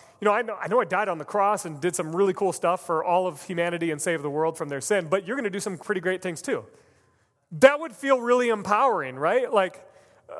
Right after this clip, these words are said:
okay, well, what, what is that gonna be? I, I would have this anticipation, like, "Wh-, what are you talking about? Like, what am I gonna do? What are you empowering me to do?" Jesus empowers his disciples in this moment,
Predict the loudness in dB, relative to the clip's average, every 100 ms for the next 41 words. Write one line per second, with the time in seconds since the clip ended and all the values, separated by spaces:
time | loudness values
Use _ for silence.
0 | 0 0 4 2 2 0 4 4 4 -2
1 | -2 2 2 2 0 2 0 0 -2 0
2 | -2 0 -2 -2 -2 -4 -4 -4 -4 -4
3 | -2 -4 -2 -2 -2 -4 -18 -20 _ -2
4 | 2 4 2 2 2 2 2 0 0 0
5 | 0 2 2 2 0 -2 -2 0 0 0
6 | -4 -2 -4 -4 -6 -4 -4 -4 -8 -8
7 | -10 -12 -14 _ _ _ _ _ _ _
8 | _ _ _ _ _ -6 -4 -4 -4 -8
9 | _ _ _ _ _ _ _ _ _ -20
10 | -6 -4 -2 -6 -8 -10 -8 -12 -6 -4
11 | -4 -6 -10 -10 -12 -12 -12 -10 -10 -10
12 | -8 -8 -8 -14